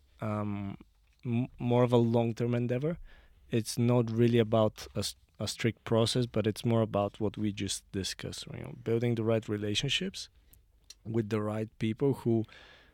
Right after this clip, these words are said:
uh, can become strategic partners now or, or,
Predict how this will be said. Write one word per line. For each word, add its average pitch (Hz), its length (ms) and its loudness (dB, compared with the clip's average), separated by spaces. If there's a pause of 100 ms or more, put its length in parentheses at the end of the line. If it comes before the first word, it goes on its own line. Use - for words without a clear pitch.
(140)
uh, 104 340 -4
can 107 160 -2
become 110 300 -4
strategic 104 580 -4
partners 107 480 -2
now 104 280 0
or, 104 360 -2
or, 98 260 -8